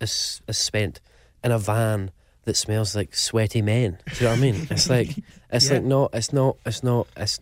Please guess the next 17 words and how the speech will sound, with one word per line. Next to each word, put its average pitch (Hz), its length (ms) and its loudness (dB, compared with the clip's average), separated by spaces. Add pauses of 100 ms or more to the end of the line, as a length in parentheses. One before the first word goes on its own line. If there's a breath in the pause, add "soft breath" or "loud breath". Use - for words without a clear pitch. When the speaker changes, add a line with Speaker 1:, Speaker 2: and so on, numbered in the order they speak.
Speaker 1:
it's - 140 -10
not 131 140 4
very 120 160 0
glamorous. 107 320 0
And 127 80 2
I - 20 0
quite, 131 260 4
but 120 80 0
I 113 40 -4
quite 139 180 0
enjoy 120 320 2
that. 113 220 -2
I 104 60 -6
quite - 160 0
enjoy 123 260 2
how, 110 240 0 (340 soft breath)
um, 98 300 0